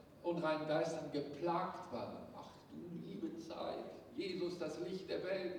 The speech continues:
ist gen Himmel, zurückbleiben die trüben Funzeln. Was können wir schon tun?" Und nichts dergleichen.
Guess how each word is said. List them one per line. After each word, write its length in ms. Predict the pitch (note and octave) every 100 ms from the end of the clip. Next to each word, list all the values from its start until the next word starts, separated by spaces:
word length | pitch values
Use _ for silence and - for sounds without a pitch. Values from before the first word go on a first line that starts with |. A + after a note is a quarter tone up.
| -
ist 160 | -
gen 160 | E3 E3 E3
Himmel, 420 | G3+ F#3+ G3 F#3
zurückbleiben 680 | E3 D3+ F3 E3+ D#3 B3 E3
die 140 | E3+
trüben 420 | - G#3 F#3 F3 E3+
Funzeln. 520 | G3+ G3+ F#3+ F3 - - - - -
Was 240 | E3+ D3+ F#3+
können 200 | F#3+ G3
wir 100 | F#3
schon 200 | F#3 F3 F3+
tun?" 240 | A#3 A#3+ - - - - - - - - - - - - - - - - -
Und 180 | A2 A#2
nichts 360 | F#3+ - - -
dergleichen. 580 | E3+ B2+ G#2 - -